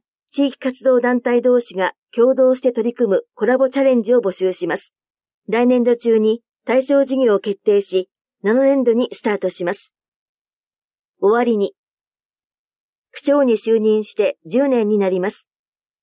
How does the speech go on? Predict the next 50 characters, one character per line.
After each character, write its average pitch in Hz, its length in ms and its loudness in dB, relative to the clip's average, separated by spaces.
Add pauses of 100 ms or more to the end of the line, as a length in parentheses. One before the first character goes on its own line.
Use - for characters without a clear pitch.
(120)
参 254 240 -2
加 254 120 -2
と 247 100 -2
協 247 220 2
働 233 100 2
を 220 260 4 (160)
根 240 220 0
幹 247 140 -2
に 226 120 0
据 214 220 -2
え 202 40 -2
た - 260 -4 (100)
区 - 80 -12
政 269 380 4
運 247 100 4
営 202 80 2
を 190 100 0
進 202 280 -4
め、 190 140 -2 (520)
政 262 200 0
策 254 240 0
面 208 180 0
で 190 120 0
は 185 180 -2 (260)
数 269 240 -2
々 226 280 -2
の 196 60 2
練 190 180 0
馬 254 140 0
区 254 120 -4
モ 262 100 4
デ 262 100 2
ル 233 100 2
に 196 120 0
よ 185 120 2
り、 180 200 -4 (460)
全 262 220 -2
国 240 260 -2
自 - 80 -6
治 - 140 -8
体 240 260 2
を 233 140 4
先 240 240 -2
導 247 220 2
し - 80 -12
て 262 100 -2
き 214 120 -6
ま 196 100 -4
し - 120 -12
た。 - 120 -8